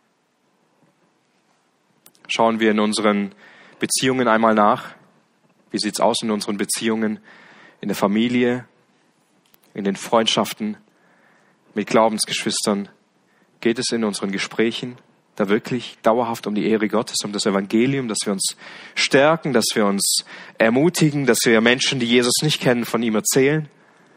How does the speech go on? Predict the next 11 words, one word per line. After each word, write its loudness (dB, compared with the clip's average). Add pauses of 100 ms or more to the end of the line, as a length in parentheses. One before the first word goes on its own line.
(1300)
Unser -4
alter 0
Mensch -2
muss -4
in -4
so -2
vielen -8
Bereichen -2 (580)
noch -6
verdrängt -2
werden 0